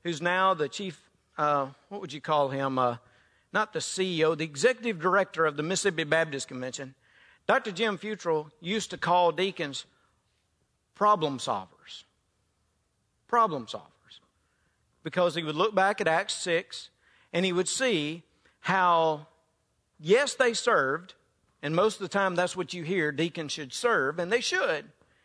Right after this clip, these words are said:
But why did they serve? They served to keep the unity of the church. The Hellenist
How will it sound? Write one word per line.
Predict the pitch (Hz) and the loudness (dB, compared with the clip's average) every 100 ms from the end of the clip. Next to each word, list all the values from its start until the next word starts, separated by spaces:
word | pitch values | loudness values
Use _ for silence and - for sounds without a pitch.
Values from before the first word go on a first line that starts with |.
| _ _ _ | _ _ _
But | 190 247 | 2 2
why | 233 262 262 | 4 4 4
did | 240 277 | 2 2
they | 226 185 | 2 2
serve? | 156 127 - _ _ _ _ _ _ _ - - | 0 -2 -4 _ _ _ _ _ _ _ -20 -4
They | 180 214 | 2 2
served | - 294 320 220 185 165 185 | 4 4 6 6 6 2 -4
to | |
keep | - 240 226 214 156 | -2 -2 -2 -6 -4
the | |
unity | 180 247 294 170 170 160 - | -2 -2 -2 -4 -4 -6 -6
of | 175 | -10
the | 143 | -8
church. | - 240 - - - _ _ _ _ _ _ _ _ _ _ _ _ _ _ _ _ _ _ _ | -4 -4 -4 -10 -20 _ _ _ _ _ _ _ _ _ _ _ _ _ _ _ _ _ _ _
The | 143 156 | -4 -2
Hellenist | 165 233 262 269 277 - - | 2 2 2 0 -4 -10 -18